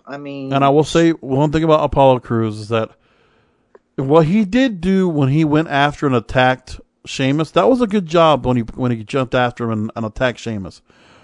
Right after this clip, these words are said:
Speaker 2: I just, I, I would just think of Monty Brown, the alpha male, or Marcus Carvon, for those of you that remember E C W at the end of its run.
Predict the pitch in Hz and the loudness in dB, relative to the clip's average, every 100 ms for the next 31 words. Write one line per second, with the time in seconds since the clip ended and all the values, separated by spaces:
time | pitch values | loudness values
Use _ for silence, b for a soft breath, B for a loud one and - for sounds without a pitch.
0 | b b b b b b - 160 202 202 | b b b b b b 2 4 4 0
1 | - - - 160 170 165 190 208 233 185 | -6 -8 0 2 4 2 0 -2 -2 0
2 | 151 147 143 123 117 98 90 _ 143 156 | 2 2 2 4 2 0 -4 _ -2 0
3 | 156 131 113 98 90 - _ 123 127 143 | 0 0 -2 -4 -8 -18 _ -2 2 2
4 | 143 135 - 131 117 117 113 101 110 110 | 0 -4 -2 0 2 2 2 0 -2 -2
5 | 101 113 107 104 - 104 98 - 107 - | -4 -6 -6 -6 -6 -6 -8 -10 -12 -10
6 | 107 101 101 95 107 101 95 92 92 - | -8 -6 -8 -10 -8 -8 -8 -12 -14 -14
7 | 95 | -14